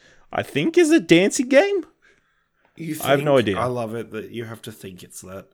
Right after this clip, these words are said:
Speaker 2: You're like, "Oh, I don't know what the fuck that is."
Speaker 1: Yeah. Uh, then out now, Medieval demo. Um, for a game, I don't know, some sort of skeletons involved.
Speaker 2: Uh,
Speaker 1: Um,
Speaker 2: like, is, is,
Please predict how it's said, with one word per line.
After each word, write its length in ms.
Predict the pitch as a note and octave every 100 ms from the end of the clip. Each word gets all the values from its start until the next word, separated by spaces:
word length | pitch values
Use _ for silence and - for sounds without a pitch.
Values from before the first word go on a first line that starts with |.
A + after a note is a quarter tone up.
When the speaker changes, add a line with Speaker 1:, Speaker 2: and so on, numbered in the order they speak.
| -
Speaker 2:
You're 180 | A2 G2
like, 280 | G2 G2+
"Oh, 40 | -
I 160 | F2
don't 140 | F#2 A2
know 160 | G#2
what 140 | G2 F#2+
the 60 |
fuck 240 | G2+ G2 -
that 180 | G2 G#2
is." 260 | G#2 - _ _ _ _ _ _ _ _ _ _
Speaker 1:
Yeah. 240 | A#2 G#2 - _ _ _ _ _ _ _ - _ -
Uh, 540 | - B2 B2+ B2+ B2+ B2+
then 340 | E3+ F#3 F3+ E3+
out 180 | F3+ -
now, 440 | F#3 F3+ F3 C#3
Medieval 460 | D3+ D#3+ E3 D#3+ E3
demo. 540 | C3 D3+ D#3+ C#3+ D3 C#3 _ _ -
Um, 480 | G#2+ A#2 A2 G#2+ G#2+ _ - _ _ _ _ _ _ _ _ _ _
for 180 | - C#3
a 60 | B2+
game, 340 | C3 C#3 C3+
I 120 | B2
don't 180 | B2 A2
know, 140 | A#2
some 220 | A2+ C3 A#2+
sort 200 | C3+ A#2+
of 40 |
skeletons 480 | - A#2 B2 C#3 B2
involved. 680 | B2+ C3 C3+ C#3+ C#3 - - _ _ _ _ _ -
Speaker 2:
Uh, 40 | D3 D3 D3
Speaker 1:
Um, 420 | C#3 - A2 A2
Speaker 2:
like, 520 | A2 C#3 C#3+ B2 - -
is, 580 | C3+ C#3+ C3+ B2+ - - -
is, 400 | C#3 C3 -